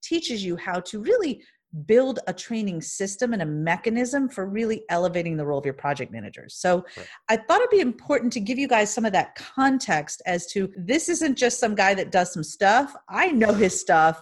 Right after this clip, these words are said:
Speaker 1: I know it inside and out. We've
Speaker 2: <clears throat>
Speaker 1: taught it together. And I truly believe that the way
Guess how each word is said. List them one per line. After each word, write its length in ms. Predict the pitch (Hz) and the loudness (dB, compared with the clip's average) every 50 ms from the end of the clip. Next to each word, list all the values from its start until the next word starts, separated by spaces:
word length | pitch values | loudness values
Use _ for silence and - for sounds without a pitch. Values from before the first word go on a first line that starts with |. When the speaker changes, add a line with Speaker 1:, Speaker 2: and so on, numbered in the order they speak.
| - - | 0 2
Speaker 1:
I 160 | 185 247 320 | 4 4 4
know 260 | 415 453 330 277 254 | 4 4 4 6 6
it 100 | 240 220 | 6 6
inside 440 | 226 247 220 - 208 190 180 180 170 | 4 4 2 2 4 4 4 2 2
and 60 | 170 | 2
out. 220 | 160 156 160 156 | 2 2 2 0
We've 220 | 180 208 202 247 226 | 0 -2 -2 0 0
Speaker 2:
<clears throat> 20 | |
Speaker 1:
taught 240 | - 196 294 330 320 | 2 2 2 0 0
it 100 | - - | -2 -6
together. 480 | - 226 185 190 170 165 165 165 165 - - - - - - | -6 -2 2 2 4 4 4 2 0 -2 -8 -20 -20 -10 -4
And 100 | 220 208 | 0 2
I 120 | 202 196 196 | 2 2 0
truly 760 | 196 - - - - - 277 285 302 302 294 269 277 254 | -2 -6 -8 -8 -4 0 2 4 4 4 4 2 0 -2
believe 760 | 202 190 202 190 185 175 185 226 240 220 190 175 156 147 151 - | 0 -2 -2 -2 -2 -2 -2 -2 0 0 0 0 -2 -4 -4 -2
that 160 | 208 185 196 | -2 -2 0
the 100 | 202 185 | 0 -2
way 720 | 180 175 175 185 214 214 226 233 240 247 247 254 254 247 | -2 -2 -2 0 2 4 4 4 4 4 4 2 0 -4